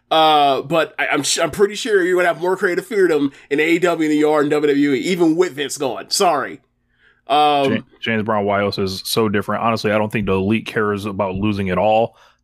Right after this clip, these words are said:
Speaker 1: No,
Speaker 2: I
Speaker 1: they
Speaker 2: don't think
Speaker 1: don't.
Speaker 2: s-,
Speaker 1: In fact,
Speaker 2: yeah, I don't
Speaker 1: in,
Speaker 2: think
Speaker 1: in
Speaker 2: so either.
Speaker 1: fact,
Speaker 2: <laughs>
Speaker 1: in fact, like, you know, by all accounts, they have to be told they have to put people over.
Speaker 2: Or they have to beat people.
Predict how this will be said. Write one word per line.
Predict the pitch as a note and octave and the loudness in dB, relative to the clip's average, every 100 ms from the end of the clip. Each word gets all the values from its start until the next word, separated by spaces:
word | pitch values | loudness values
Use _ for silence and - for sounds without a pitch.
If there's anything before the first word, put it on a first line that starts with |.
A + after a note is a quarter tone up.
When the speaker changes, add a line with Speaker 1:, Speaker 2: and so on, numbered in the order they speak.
| - | -4
Speaker 1:
No, | G#3+ | 0
Speaker 2:
I | |
Speaker 1:
they | G#3 | 0
Speaker 2:
don't | C#3 | 0
think | F#3+ | 0
Speaker 1:
don't. | G3+ | -2
Speaker 2:
s-, | - | -6
Speaker 1:
In | - F3+ | -6 -6
fact, | G#3 G#3+ F3+ | -2 -2 -2
Speaker 2:
yeah, | |
I | A#2 | -2
don't | A2 | -2
Speaker 1:
in, | G#2 | -4
Speaker 2:
think | A#2+ | -4
Speaker 1:
in | A#2+ | -2
Speaker 2:
so | A2+ A2+ | 0 2
either. | |
Speaker 1:
fact, | A3 F#3 - - - - | 0 0 -4 -4 -4 -6
Speaker 2:
<laughs> | - - | -4 -2
Speaker 1:
in | F#3 F3+ | -2 -2
fact, | G#3 G#3+ F#3+ F3+ F#3 - - - E3+ | -2 0 0 -2 -6 -8 -10 -10 -2
like, | F#3 F#3 E3+ E3+ E3 - G3+ | 0 0 -4 -14 -16 -10 -2
you | F3 | 0
know, | D#3 | 2
by | F3+ | 2
all | G3+ F#3+ | 2 2
accounts, | F#3+ G#3+ G3+ | 0 -2 0
they | G3 | -2
have | F#3+ | -4
to | F#3 | -6
be | D#3+ | -6
told | G#3 G#3 G3 | -2 0 0
they | E3 | -2
have | G#3 | -4
to | G#3 | -4
put | G#3 F#3+ | -6 -6
people | F3 G3 | -2 2
over. | G#3+ G3 A#2 - _ _ _ _ _ _ _ _ _ _ _ _ _ _ A#2+ | 2 0 -4 -14 _ _ _ _ _ _ _ _ _ _ _ _ _ _ 0
Speaker 2:
Or | A2+ | 2
they | A2 | 2
have | A#2 | 0
to | G#2+ | -4
beat | G2+ B2 | -6 -6
people. | A2+ G2+ C#3 C3+ | -6 -8 -8 -14